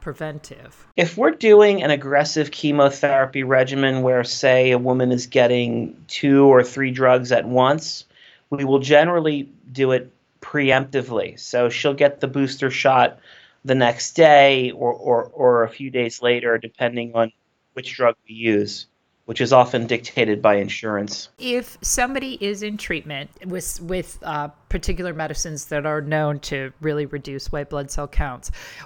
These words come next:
Speaker 1: uh, what are the symptoms that the person should look out for? Uh, I know you mentioned a low white blood cell count with a fever earlier, but say somebody's not really aware of their white blood cell count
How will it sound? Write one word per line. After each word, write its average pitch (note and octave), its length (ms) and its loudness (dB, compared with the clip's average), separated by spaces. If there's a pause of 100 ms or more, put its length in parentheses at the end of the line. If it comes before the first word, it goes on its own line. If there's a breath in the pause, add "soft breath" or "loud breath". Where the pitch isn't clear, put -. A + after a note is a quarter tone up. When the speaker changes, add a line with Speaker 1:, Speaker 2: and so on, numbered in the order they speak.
(160)
Speaker 1:
uh, F3+ 160 -2 (160)
what C#4 320 -4 (220)
are G3 120 0
the F#3 80 -6
symptoms F#3+ 480 -8
that D#3+ 140 -8
the D#3 80 -14
person E3 420 -6
should D3 340 -10
look C#3+ 180 -14
out C#3 300 -10
for? - 480 -20 (220)
Uh, C#3 380 -6
I F3 140 -6
know D#3+ 120 -6
you D#3+ 180 -2
mentioned D#3 600 -6
a E3 100 -4
low D3+ 220 -6
white D3+ 220 -8
blood D3+ 180 -10
cell D3 220 -6
count D3 240 -6
with C#3+ 120 -12
a B2+ 60 -14
fever E3 460 -12
earlier, D#3 400 -8
but D3+ 340 -10 (160 loud breath)
say A3 240 0
somebody's G#3+ 480 -4
not E3+ 220 -6
really E3+ 240 -6
aware D3+ 320 -6
of C#3+ 100 -12
their C#3+ 240 -8 (100)
white D3+ 240 -12
blood D3+ 220 -10
cell C#3+ 160 -10
count C#3 360 -12